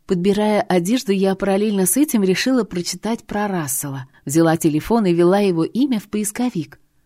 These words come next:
Открыв статьи про Альфу, я поняла, что он действительно впечатлял.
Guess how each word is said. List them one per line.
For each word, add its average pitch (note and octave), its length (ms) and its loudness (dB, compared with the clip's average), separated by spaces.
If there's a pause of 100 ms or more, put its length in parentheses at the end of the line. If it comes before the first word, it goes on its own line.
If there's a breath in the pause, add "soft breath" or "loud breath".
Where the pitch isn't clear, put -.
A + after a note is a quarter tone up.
(380)
Открыв F3 440 -2
статьи E3+ 420 -2
про D#3 280 -4
Альфу, F#3 280 -2
я E3+ 180 2
поняла, E3+ 340 0
что F#3+ 180 -4
он F3+ 120 0
действительно F#3+ 680 -4
впечатлял. F3+ 760 -6